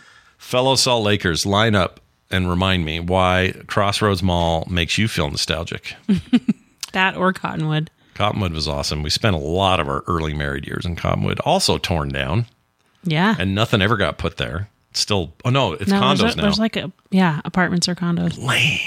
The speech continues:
Speaker 2: It's so weird.
Speaker 1: I gotta go out there and see what they did 'cause it's, I have only seen the empty land a bunch of times. But that was the place we would go early to get my PlayStation at four in the morning.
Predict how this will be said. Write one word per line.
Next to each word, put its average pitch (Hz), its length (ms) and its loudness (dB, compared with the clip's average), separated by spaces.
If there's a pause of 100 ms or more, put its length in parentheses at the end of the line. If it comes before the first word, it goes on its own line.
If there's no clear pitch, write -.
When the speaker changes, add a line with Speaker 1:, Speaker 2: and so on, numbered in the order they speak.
Speaker 2:
It's - 120 -8
so 185 160 6
weird. 165 360 0 (420)
Speaker 1:
I 87 60 -4
gotta 90 160 0
go 73 120 -2
out 69 140 -4
there 71 80 -4
and 65 100 -4
see - 120 -2
what 69 80 -4
they 67 100 -4
did 65 180 -4
'cause 71 160 -6
it's, 76 160 -8 (140)
I 85 80 0
have 76 140 0
only 73 180 0
seen 76 220 0
the 67 120 -2
empty 80 200 -2
land 73 360 -2 (300)
a - 20 -6
bunch 80 200 -2
of - 40 -8
times. 82 300 -2 (600)
But - 100 -2
that 110 140 2
was 110 120 0
the 98 60 -2
place 90 300 0
we 82 60 -2
would 73 120 -4
go 78 380 -2 (100)
early 87 360 0
to 80 80 -2
get - 120 -4
my 67 140 -6
PlayStation 80 580 -2
at 78 100 -2
four 78 220 0
in 71 60 0
the 69 80 -2
morning. 101 680 0